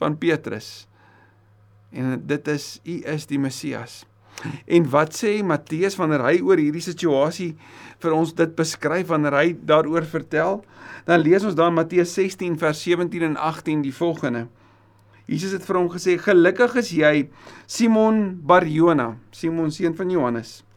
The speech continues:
het Jesus vir hom gesê, "want dit is nie 'n mens wat dit aan jou geopenbaar het nie, maar my Vader wat in die hemel is." So met ander woorde, Petrus, jy spreek geïnspireerde woorde.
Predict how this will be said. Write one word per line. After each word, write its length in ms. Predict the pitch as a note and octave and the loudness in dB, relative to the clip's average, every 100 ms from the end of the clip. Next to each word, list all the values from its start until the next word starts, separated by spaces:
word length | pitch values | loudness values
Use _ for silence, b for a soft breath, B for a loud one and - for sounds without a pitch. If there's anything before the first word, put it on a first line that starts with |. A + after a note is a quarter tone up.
| b b b | b b b
het 140 | D3 C#3 | -6 -4
Jesus 260 | D3 D#3+ | -4 -4
vir 120 | D#3 C#3 | -6 -4
hom 120 | C3 | -4
gesê, 340 | - B2+ A#2 - B B B B - | -6 -10 -10 -12 B B B B 2
"want 160 | G3 | 4
dit 140 | G3+ G#3+ | 4 2
is 160 | G#3+ | 0
nie 160 | A#3+ C4 | 0 0
'n 200 | A3+ F3 | 2 0
mens 380 | G3 B3 B3 G3+ | 0 0 -2 0
wat 120 | G3+ | -2
dit 120 | F#3 | 0
aan 140 | F3+ D#3+ | -2 2
jou 180 | D#3+ | 2
geopenbaar 800 | D#3+ D#3 D#3+ D#3+ D3+ B2+ C#3 D#3+ | 2 -2 -2 -2 -2 0 0 0
het 180 | C3+ C3 | -2 -2
nie, 120 | C3+ | -2
maar 200 | D3+ D#3+ | 0 0
my 160 | E3 E3+ | 2 0
Vader 580 | E3+ - A3 G#3 E3 D3+ | -2 -2 0 0 0 0
wat 200 | C#3+ D3+ | 0 -2
in 100 | C#3+ | -4
die 180 | C#3 | -2
hemel 260 | D3 C#3+ A#2+ | 0 0 -4
is." 320 | A2+ - - _ B B B B | -10 -14 -20 _ B B B B
So 140 | - F#3+ | 0 2
met 140 | F#3 | 4
ander 220 | F#3 G#3+ | 2 2
woorde, 180 | G3 F3+ | 4 2
Petrus, 480 | E3+ A3+ A3 F#3+ D#3 | 2 -2 -2 0 0
jy 140 | E3 | 0
spreek 480 | F3 - A3 G#3 F#3 | 0 -4 -6 -4 -4
geïnspireerde 920 | - E3+ F3 - F#3 D#3 F3+ D#3+ D#3 B2+ | -4 -4 -4 -4 -2 0 0 0 -2 -2
woorde. 480 | D3 C#3 A2+ A2 | -2 -2 -4 -8